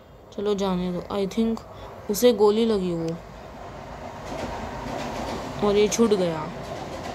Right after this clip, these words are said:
ये, तो दोस्तों, अब हम बाकी सारे, अब हम बाकी सारे, ए, लेवल्स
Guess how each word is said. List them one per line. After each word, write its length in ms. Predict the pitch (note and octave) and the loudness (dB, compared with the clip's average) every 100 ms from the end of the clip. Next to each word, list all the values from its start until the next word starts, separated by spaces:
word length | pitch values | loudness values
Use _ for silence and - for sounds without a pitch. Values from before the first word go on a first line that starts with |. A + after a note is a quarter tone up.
| - - G#3+ | -10 -8 0
ये, 1000 | A3 A3 G#3 G3 F#3+ F3+ F3 E3+ E3 E3+ - - - - - - - - - - - - | 6 6 6 4 2 0 0 -2 -2 -4 -8 -10 -10 -10 -10 -10 -10 -10 -8 -8 -4 2
तो 100 | G#3 | 6
दोस्तों, 460 | G#3+ G#3+ - C4+ E4 - - - - - - - - - - | 8 6 6 6 6 -4 -10 -10 -10 -10 -10 -10 -10 -2 2
अब 120 | G3+ | 6
हम 140 | A#3 | 8
बाकी 360 | A3 G#3 A3+ A#3 | 8 6 6 2
सारे, 420 | B3+ A#3+ B3 C4 - - - - - - - - - | 4 6 6 4 -2 -10 -12 -12 -10 -10 -10 -4 0
अब 100 | G#3 | 2
हम 140 | A#3+ | 4
बाकी 300 | A3 G#3 A3+ | 4 2 0
सारे, 360 | A#3 A#3+ A#3 B3 - - - - - | 2 4 6 4 -2 -14 -12 -8 2
ए, 220 | A#3 A#3+ - A#3+ A3+ A3+ | 4 4 0 -2 4 6
लेवल्स 580 | A#3 A3+ A3+ B3+ C4 | 8 8 8 8 6